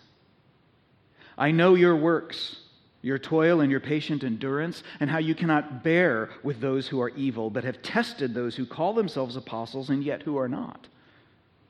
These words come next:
And you have found them to be false. I know you are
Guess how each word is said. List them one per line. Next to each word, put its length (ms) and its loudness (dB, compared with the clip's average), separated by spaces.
And 140 0
you 80 0
have 80 -2
found 320 0
them 200 -2
to 100 -10
be 260 -6
false. 600 -14
I 80 4
know 160 6
you 160 6
are 180 2